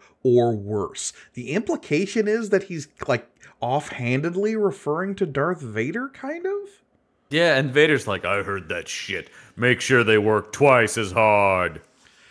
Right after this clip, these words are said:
Speaker 1: Yeah, again, <sighs> it seems to imply that the writers here know something about Darth Vader that we don't.
Speaker 2: Yeah.
Speaker 1: And the fact of the matter is, like, I don't think they did,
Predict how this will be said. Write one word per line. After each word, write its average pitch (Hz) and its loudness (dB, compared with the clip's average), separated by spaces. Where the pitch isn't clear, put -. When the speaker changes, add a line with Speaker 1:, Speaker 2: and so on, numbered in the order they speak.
Speaker 1:
Yeah, 196 4
again, 151 0
<sighs> - -12
it 170 -4
seems 220 -4
to 233 4
imply 151 4
that 123 2
the 131 0
writers 120 2
here 127 2
know 113 0
something 117 -4
about 101 -6
Darth 107 -4
Vader 98 -6
that 107 -6
we 110 -8
don't. 92 -8
Speaker 2:
Yeah. 101 -2
Speaker 1:
And 123 -4
the 123 -2
fact 127 -2
of - -8
the 135 -2
matter 127 2
is, 117 -2
like, 110 -4
I 113 -4
don't 120 -10
think 135 -12
they 127 -4
did, 127 -6